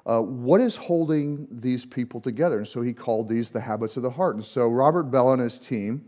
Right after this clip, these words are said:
they wanted to see what has happened to the habits of the heart of Americans. They wanted to see what was causing this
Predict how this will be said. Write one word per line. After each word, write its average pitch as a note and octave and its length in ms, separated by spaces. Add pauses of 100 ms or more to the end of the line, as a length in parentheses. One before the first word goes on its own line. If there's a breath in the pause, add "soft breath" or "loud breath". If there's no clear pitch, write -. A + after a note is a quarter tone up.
(1600 loud breath)
they D#3 260
wanted A#3 340
to G3 100
see B2 480
what A#2 360
has D#3 220
happened A#2 920 (160)
to A#2+ 640 (300)
the A#2 140
habits E3+ 400
of F#3 60
the E3+ 100
heart A#2 280
of A2 100
Americans. A#2 920 (880 soft breath)
They A#2 80
wanted E3+ 280
to F#3 80
see - 240
what C#3+ 220
was F#3+ 220
causing C3 840
this A#2+ 380